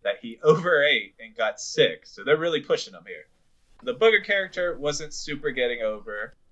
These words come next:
but there's no one defining moment for how his run with W W F ended. There's no one bad match, one big argument, one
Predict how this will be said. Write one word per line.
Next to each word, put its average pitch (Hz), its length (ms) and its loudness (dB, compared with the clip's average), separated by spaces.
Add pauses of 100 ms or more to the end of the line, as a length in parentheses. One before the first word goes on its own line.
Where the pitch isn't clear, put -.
but 165 240 6
there's 151 300 2
no 185 380 2
one 147 500 -2
defining 131 720 -2
moment 127 460 -6
for 113 240 0 (100)
how 123 480 0 (260)
his 123 320 -2
run 120 220 0
with 113 160 -10
W 117 260 -4
W 117 300 -2
F 104 120 -4 (120)
ended. 127 380 -8 (480)
There's 135 300 6
no 147 420 4
one 135 300 -6
bad 135 260 4
match, 117 460 -8
one 123 260 -10
big 120 240 -2
argument, 113 680 -2
one 117 400 -6